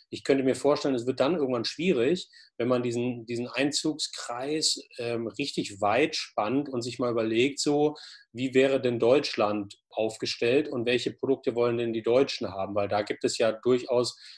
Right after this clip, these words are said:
eine riesengroße Spanne zwischen denen, die sagen, hey, kein Thema, wenn's den Hühnern gut geht, bin ich gerne bereit, irgendwie sechzig Cent für ein Ei zu zahlen.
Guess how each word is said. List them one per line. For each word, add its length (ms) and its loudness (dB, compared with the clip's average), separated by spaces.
eine 140 0
riesengroße 600 2
Spanne 640 2
zwischen 340 -2
denen, 260 6
die 100 2
sagen, 360 4
hey, 200 4
kein 240 -2
Thema, 500 2
wenn's 240 -2
den 100 -4
Hühnern 340 2
gut 220 -2
geht, 360 2
bin 100 0
ich 100 -6
gerne 260 2
bereit, 400 4
irgendwie 420 -4
sechzig 420 -2
Cent 200 4
für 100 0
ein 120 -2
Ei 100 0
zu 180 -10
zahlen. 540 0